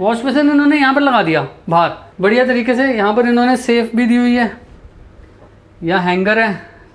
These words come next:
ये चाय मशीन हो गई, पानी हो गया, coffee का packet भी है, Napoli कप हो गए दो, ग्लास इन्होंने पानी के लिए, सिर्फ पानी के लिए दिए हैं, Cigarette आप पी नहीं सकते। ओ, इसमें पानी की bottles हैं। ये,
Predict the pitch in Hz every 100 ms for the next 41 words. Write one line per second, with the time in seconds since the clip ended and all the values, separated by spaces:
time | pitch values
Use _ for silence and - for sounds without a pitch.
0 | - - 190 202 202 190 202 214 185 220
1 | 214 214 220 214 185 202 214 202 214 214
2 | 165 - - - - - - - - -
3 | - 185 180 208 208 196 190 196 208 214
4 | 190 180 175 185 196 160 - - - -
5 | - - - - - - - - - -
6 | - - - - 180 180 196 208 196 190
7 | 208 185 - - - - - - 175 190
8 | 196 202 208 208 185 185 202 208 208 202
9 | 214 220 220 202 208 208 208 185 190 185
10 | 180 - - - - - 180 202 208 202
11 | 202 190 190 190 - 180 - - - -
12 | - - - - - - - - 156 190
13 | 190 202 196 190 202 196 190 202 220 220